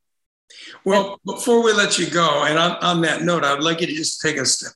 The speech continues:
Speaker 1: further. Give us a little crystal ball version, a, a vision, a knowing what you know and the years that you've worked and what we've just come out of these challenging times.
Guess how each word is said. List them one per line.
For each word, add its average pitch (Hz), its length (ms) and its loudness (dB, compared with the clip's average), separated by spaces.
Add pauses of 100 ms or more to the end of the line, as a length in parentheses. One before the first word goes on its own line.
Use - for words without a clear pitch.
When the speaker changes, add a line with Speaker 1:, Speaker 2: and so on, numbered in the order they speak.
Speaker 1:
further. 131 520 -2 (560)
Give 240 160 2
us 233 160 2
a 202 60 2
little 170 260 0
crystal 160 420 -4
ball 135 240 -2
version, 123 440 -2
a, 135 160 -6 (120)
a 131 180 -8
vision, 131 640 -2
a 135 80 -4
knowing 170 500 2 (680)
what 180 300 -2
you 190 120 0
know 151 520 0 (380)
and 143 120 -2
the 135 60 0
years 170 360 2
that 175 140 0
you've 170 180 -2
worked 151 300 0
and 143 140 -2
what 151 140 -2
we've 131 180 -4
just 165 300 0
come 165 160 -2
out 139 160 0
of 139 100 -4
these 139 180 0
challenging 139 540 -2
times. 120 800 -4